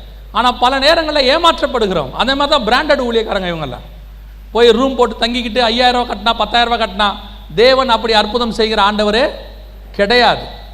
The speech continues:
பொய்யான அற்புதங்கள் இன்னைக்கு நிறைய நடக்குது, முளைச்சிருக்குது. நான் திருப்பியும் சொல்றேன், அற்புதங்களை இது கர்த்தர் செய்ய வேண்டுமானால் உங்கள் வீட்டிலேயே உங்களுக்கு செய்ய வல்லமை உள்ளவராய் இருக்கிறார்.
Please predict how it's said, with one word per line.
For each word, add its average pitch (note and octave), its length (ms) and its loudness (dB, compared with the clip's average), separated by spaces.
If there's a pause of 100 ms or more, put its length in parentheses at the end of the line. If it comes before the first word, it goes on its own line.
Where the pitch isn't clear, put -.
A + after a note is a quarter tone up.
(360)
பொய்யான B3 520 4
அற்புதங்கள் A#3 460 0
இன்னைக்கு G#3 260 -4
நிறைய A3 440 0
நடக்குது, G#3 480 -2 (120)
முளைச்சிருக்குது. G3 580 -2 (520)
நான் F3 180 -2
திருப்பியும் B3+ 320 0
சொல்றேன், D#3+ 360 -2 (440)
அற்புதங்களை A3+ 560 -2
இது F#3+ 100 -4
கர்த்தர் G#3 280 -2
செய்ய A3 260 0
வேண்டுமானால் G3+ 600 0
உங்கள் F3+ 240 -4
வீட்டிலேயே G#3 460 0
உங்களுக்கு F3+ 360 -2
செய்ய F3+ 240 -2
வல்லமை D#3+ 320 -2
உள்ளவராய் C3+ 360 -4
இருக்கிறார். B2 520 -12